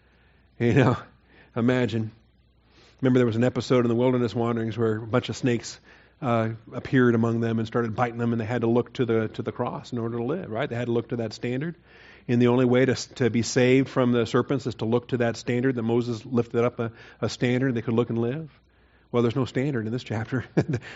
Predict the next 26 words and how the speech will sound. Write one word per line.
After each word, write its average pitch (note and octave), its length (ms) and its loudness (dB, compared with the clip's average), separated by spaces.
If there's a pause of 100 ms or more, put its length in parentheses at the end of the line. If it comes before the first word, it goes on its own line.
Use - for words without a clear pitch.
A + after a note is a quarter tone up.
serpents C3 420 4
come C3 340 2
and G#2 320 -4
they're A#2+ 160 2
getting A#2+ 260 -2
bit B2+ 240 -2 (140)
and A2 100 -8
they're A2+ 120 -4
dying. A#2 320 -8 (320)
They're A2+ 100 -8
dropping A2+ 400 -6
dead. B2+ 280 -10 (1300)
So C#3 140 4
judgment D#3+ 440 8
is D#3+ 100 4
certain, B2 480 4 (600)
and B2 220 2
yet, C3+ 340 2
uh, B2+ 380 6 (180)
they A#2 120 -4
think C#3 220 0
they B2+ 100 4
can A#2 160 -2
thwart B2+ 300 2
it. A#2+ 100 0 (3000)
Self-assembly. D3 1080 4